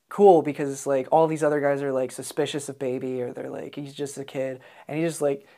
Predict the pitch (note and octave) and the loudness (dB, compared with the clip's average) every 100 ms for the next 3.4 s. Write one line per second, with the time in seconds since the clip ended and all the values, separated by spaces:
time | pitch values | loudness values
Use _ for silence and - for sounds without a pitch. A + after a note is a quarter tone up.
0 | _ D3 D3 C3 - - - _ _ _ | _ 0 0 0 -4 -10 -16 _ _ _
1 | _ _ _ - - D#3+ C#3+ D3+ B2 A#2 | _ _ _ -8 -2 4 6 6 4 -10
2 | D#3 D#3+ _ _ _ _ F3 E3+ E3 F3+ | -10 -18 _ _ _ _ -4 -2 2 4
3 | E3 - - | 4 0 -8